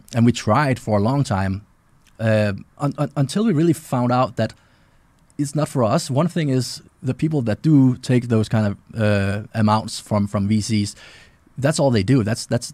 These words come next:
what their business is. They take, they take, uh, they do fundraising for, for, for a living, essentially, these, uh, these people behind it, rather than building a product, uh, and, and, uh, a platform that customers really like, uh, which is what we're into. That's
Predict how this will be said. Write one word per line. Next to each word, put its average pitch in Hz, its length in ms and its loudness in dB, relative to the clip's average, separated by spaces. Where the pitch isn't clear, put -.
what 123 180 -2
their 113 140 2
business 110 340 -2
is. 107 240 -2
They 107 140 -2
take, 113 220 -4
they 113 140 0
take, 107 240 0
uh, 110 140 2
they 110 160 2
do 127 120 8
fundraising 123 600 2
for, 101 320 0
for, 104 280 0
for 104 180 -2
a - 20 0
living, 113 300 4
essentially, 98 520 -4
these, 98 300 -6
uh, 101 420 -6
these - 140 -6
people 127 180 2
behind 131 220 0
it, - 80 -4
rather 143 340 2
than 120 420 2
building 127 380 0
a 107 100 -6
product, 117 640 -4
uh, 101 320 -2
and, 98 220 -6
and, 98 380 -10
uh, 107 200 -6
a 110 60 -10
platform 110 580 -6
that 104 220 -12
customers 113 460 -4
really 101 200 0
like, 92 300 -6
uh, 98 220 -4
which 107 200 -4
is 120 140 -6
what 101 180 -4
we're 151 220 4
into. 113 260 0
That's 104 220 -6